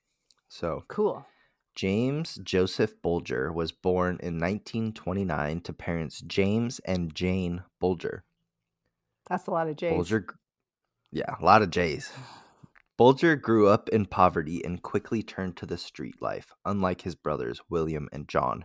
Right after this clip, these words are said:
Speaker 1: who excelled at school. After several run-ins with the police, uh, they gave Bulger the nickname Whitey due to his light blonde hair.
Speaker 2: Okay.
Speaker 1: So,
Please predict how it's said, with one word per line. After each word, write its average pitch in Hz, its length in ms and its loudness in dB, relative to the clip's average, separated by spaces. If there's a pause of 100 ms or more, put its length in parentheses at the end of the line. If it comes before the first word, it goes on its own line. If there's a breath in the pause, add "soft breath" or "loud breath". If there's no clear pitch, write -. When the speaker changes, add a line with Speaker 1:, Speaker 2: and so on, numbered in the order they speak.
Speaker 1:
who - 180 -14
excelled - 520 -6
at - 120 -14
school. - 400 -12 (1600)
After 107 320 6
several 135 540 6
run-ins 101 460 4
with 92 120 -2
the 92 80 -2
police, 92 640 -4 (500)
uh, 73 340 4 (600)
they 101 160 4
gave 90 380 2 (100)
Bulger 104 380 2
the 107 100 0
nickname 90 540 -2
Whitey 92 640 6
due 92 240 -2
to 95 200 -6
his 92 280 -6
light 85 280 0 (100)
blonde 76 380 -2
hair. - 360 -8 (800)
Speaker 2:
Okay. 185 440 0
Speaker 1:
So, - 320 0